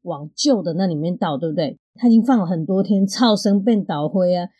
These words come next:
你不可能在里面再加入新的牛奶，你一定是先把旧的臭生的牛奶倒掉了之后，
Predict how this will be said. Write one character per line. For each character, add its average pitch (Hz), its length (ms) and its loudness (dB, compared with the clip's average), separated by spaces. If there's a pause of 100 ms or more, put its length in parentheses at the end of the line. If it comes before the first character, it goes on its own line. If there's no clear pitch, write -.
(120)
你 202 100 -2
不 269 160 0
可 226 140 2
能 151 180 -4
在 226 120 0
里 165 100 -2
面 165 180 -2
再 170 140 -2
加 151 240 -4
入 170 140 0
新 175 240 -4
的 147 100 -2
牛 135 180 -4
奶， 147 220 -6 (460)
你 214 180 4 (120)
一 262 140 2
定 247 320 2
是 233 240 2
先 214 280 2
把 156 260 -6
旧 240 320 -2
的 139 300 -10
臭 220 240 0
生 190 240 -2
的 175 100 -4
牛 160 200 -4
奶 156 300 -6
倒 180 200 -2
掉 170 240 0
了 147 120 -2
之 185 240 -6
后， 226 300 0